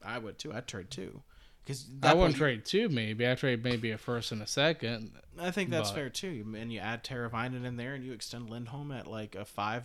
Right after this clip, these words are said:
Speaker 1: or s-, or even then eight. I would give him eight years. Give Lindholm an eight by seven. I think that's
Speaker 2: Yeah.
Speaker 1: perfect for a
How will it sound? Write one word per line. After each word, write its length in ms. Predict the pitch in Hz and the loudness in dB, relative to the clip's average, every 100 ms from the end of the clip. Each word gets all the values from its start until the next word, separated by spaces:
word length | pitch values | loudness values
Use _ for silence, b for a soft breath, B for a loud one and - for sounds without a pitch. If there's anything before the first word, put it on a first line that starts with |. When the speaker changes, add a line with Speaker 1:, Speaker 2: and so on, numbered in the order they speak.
| - | -6
Speaker 1:
or 120 | 110 | -8
s-, 240 | 110 - 113 | -6 -8 -8
or 160 | 123 | -6
even 260 | 139 143 127 | -2 -2 -2
then 160 | 139 | -4
eight. 300 | 92 127 107 - | -4 -6 -6 -4
I 80 | |
would 100 | 127 123 | -6 -6
give 120 | 71 | -12
him 80 | 76 | -12
eight 160 | 80 | -14
years. 320 | - 98 127 - b b - | -12 -10 -10 -14 b b -10
Give 180 | 110 107 | -8 -4
Lindholm 360 | 113 113 113 113 | -4 -4 -4 -4
an 100 | 104 | -4
eight 240 | 113 110 | -6 -4
by 300 | 110 117 117 | -4 -2 -4
seven. 480 | 113 113 123 - 104 - | -4 -6 -8 -10 -14 -14
I 80 | - | -14
think 240 | - - | -12 -4
that's 240 | 98 98 | 0 0
Speaker 2:
Yeah. 60 | - | 0
Speaker 1:
perfect 400 | - 175 - - | -2 -4 -4 -8
for 200 | - | -6
a 60 | 101 | -4